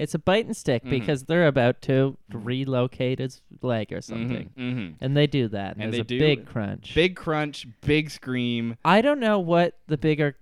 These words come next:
Speaker 1: I don't know where the crunch came from.
Speaker 2: Mm.
Speaker 1: Was it Boone's entire leg being moved back into positioning?
Speaker 2: Mm-hmm.
Speaker 1: Or those fucking chips that Hurley was eating <laughs> five feet away?
Speaker 2: Yeah.
Speaker 1: <laughs>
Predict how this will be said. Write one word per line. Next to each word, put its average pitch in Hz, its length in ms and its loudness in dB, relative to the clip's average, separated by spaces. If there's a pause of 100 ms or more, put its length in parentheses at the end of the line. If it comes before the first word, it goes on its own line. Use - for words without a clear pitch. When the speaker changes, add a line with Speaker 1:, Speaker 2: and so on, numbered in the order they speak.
(260)
Speaker 1:
I 170 140 8
don't 220 160 6
know 202 140 -2
where 165 200 -2
the 143 100 -4
crunch 139 360 -4
came 113 260 -2
from. 92 320 -12 (320)
Speaker 2:
Mm. 104 120 -10
Speaker 1:
Was 160 320 4
it 113 360 0 (300)
Boone's 156 480 4
entire 139 540 4
leg 131 480 4 (240)
being 127 240 2
moved 123 260 4
back 117 260 2
into 113 200 -4
positioning? 120 640 -4
Speaker 2:
Mm-hmm. 107 260 -10 (380)
Speaker 1:
Or 127 120 2
those 131 200 2
fucking 135 360 -2
chips 175 400 -4
that 143 180 -2
Hurley 143 340 2
was 135 200 2
eating 120 260 0
<laughs> - 20 -2
five 139 320 6
feet 143 200 6
away? 151 580 6 (100)
Speaker 2:
Yeah. 127 260 -6 (360)
Speaker 1:
<laughs> 156 380 -2